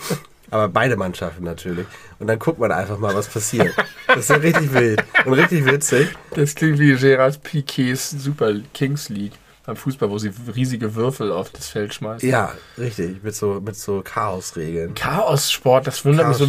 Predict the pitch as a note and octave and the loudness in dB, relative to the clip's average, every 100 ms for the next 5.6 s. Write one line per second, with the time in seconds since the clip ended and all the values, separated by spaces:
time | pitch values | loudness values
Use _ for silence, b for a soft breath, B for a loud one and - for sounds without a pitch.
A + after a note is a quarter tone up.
0 | C3 G#2+ D#3+ E3 C3+ B2 C3+ C3+ C3 A2 | 4 4 4 4 2 0 2 2 0 -6
1 | - C3+ D3 - B2 G#2+ A2+ A#2 F#2 G2 | -6 -6 -6 -6 -4 -2 2 2 2 -2
2 | - A#2 A2 - - C3+ D3 E3+ - B | -4 -4 -4 -4 -4 0 0 -2 -14 B
3 | B _ _ _ _ _ _ - - A2+ | B _ _ _ _ _ _ -20 -6 -6
4 | G#2+ - F2 D2+ - - - A2+ B2+ C#3+ | -4 -6 -4 -4 -2 -4 -2 2 2 2
5 | B2+ - F3 C#3 F#2 | -2 -6 -4 -4 -4